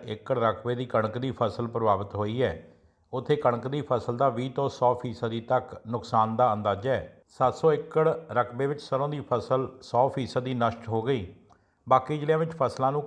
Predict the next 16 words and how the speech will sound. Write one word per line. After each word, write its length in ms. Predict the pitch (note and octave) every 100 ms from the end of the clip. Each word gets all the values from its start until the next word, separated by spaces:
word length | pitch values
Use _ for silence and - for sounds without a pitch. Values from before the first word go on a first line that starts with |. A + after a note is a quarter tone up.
| B2+
ਘੱਟ 160 | G2+
ਨੁਕਸਾਨ 360 | B2 A2+ A2+ A2
ਪਹੁੰਚਿਆ 480 | G#2+ A2+ A2+ D3 A2
ਹੈ। 200 | F2 - _
ਕੁਝ 180 | - D3+
ਜ਼ਿਲ੍ਹਿਆਂ 260 | C#3+ C#3+ D3+
ਵਿੱਚ 440 | D#3+ E3 C#3+ - G#2+
ਮੀਂਹ 260 | A#2 C#3+
ਪੈਣ 300 | D3 C3 A#2+
ਕਰਕੇ 480 | B2 B2+ A2+ - A#2+ G#2+
ਮੌਸਮ 380 | A#2+ A#2+ D3
ਵਿਭਾਗ 320 | C#3 - B2 A2+
ਨੇ 140 | C#3+
ਪੱਛਮੀ 420 | C#3 A#2+ - D3+
ਡਿਸਟਰਬੈਂਸ 640 | B2+ A2+ A#2+ A2+ A#2+ A#2 -
ਦਾ 340 | C#3+ G2